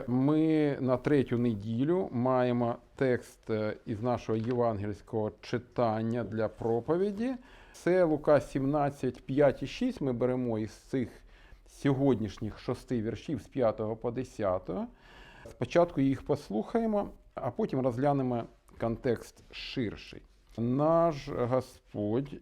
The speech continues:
Ісус Христос каже в цих віршах так, точніше, спочатку апостоли кажуть:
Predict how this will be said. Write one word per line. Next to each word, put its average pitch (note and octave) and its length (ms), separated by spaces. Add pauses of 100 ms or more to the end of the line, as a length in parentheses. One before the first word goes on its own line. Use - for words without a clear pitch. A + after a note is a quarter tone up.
Ісус B2 580
Христос A2 920 (380)
каже D3 800 (560)
в - 100
цих C#3 300
віршах B2 680 (640)
так, E2+ 300
точніше, - 360
спочатку - 560 (160)
апостоли D3 560
кажуть: - 360